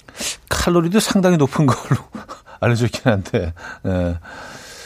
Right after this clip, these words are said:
아, 필정현 님인데요. "정말 기름진 음식의 연속으로 어제 쭈꾸미 볶음을 먹고 기분 좋게 잠들었는데 보상해줬다 생각하며 하루 시작하겠습니다." 하셨어요.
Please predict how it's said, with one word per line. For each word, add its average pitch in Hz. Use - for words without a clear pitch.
아, 143
필정현 180
님인데요. 117
"정말 143
기름진 180
음식의 170
연속으로 151
어제 120
쭈꾸미 170
볶음을 143
먹고 139
기분 139
좋게 139
잠들었는데 117
보상해줬다 131
생각하며 135
하루 123
시작하겠습니다." 120
하셨어요. -